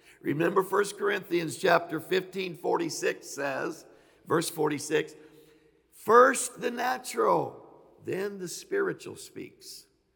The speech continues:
In other words, what happens in the natural realm can reveal something that's happening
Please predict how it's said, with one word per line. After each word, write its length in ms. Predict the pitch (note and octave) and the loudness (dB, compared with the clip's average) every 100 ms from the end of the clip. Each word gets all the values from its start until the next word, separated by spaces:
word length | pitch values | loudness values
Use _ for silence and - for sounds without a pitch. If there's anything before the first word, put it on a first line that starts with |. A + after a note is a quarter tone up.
| _ _ | _ _
In 140 | D#3 | 6
other 180 | F3+ F#3 | 6 6
words, 300 | G3 G#3+ - | 6 4 4
what 160 | E3+ | 2
happens 440 | F3 G3+ G3+ G#3 F#3 | 6 4 2 -6 -2
in 100 | G3+ | -2
the 80 | G3 | -2
natural 580 | F#3+ G3 - - F3+ | -2 0 -2 -2 0
realm 500 | D#3 D3 C#3+ D3+ - - - - - _ - | 0 -2 -2 -4 -8 -16 -20 -20 -20 _ 0
can 720 | G#3+ G3+ F3+ D#3 F#3+ A3 G#3 - - - _ - | 4 6 4 4 0 -4 -8 -14 -20 -20 _ -4
reveal 460 | C#3+ D3 C3 C#3+ | -2 0 0 -2
something 560 | D3 - F3+ - D#3+ C3+ | -2 -6 -8 -8 -12 -10
that's 220 | C3 B2+ | -12 -12
happening 680 | C3 F3 - C3+ C3 C#3+ | -10 -10 -8 -12 -12 -14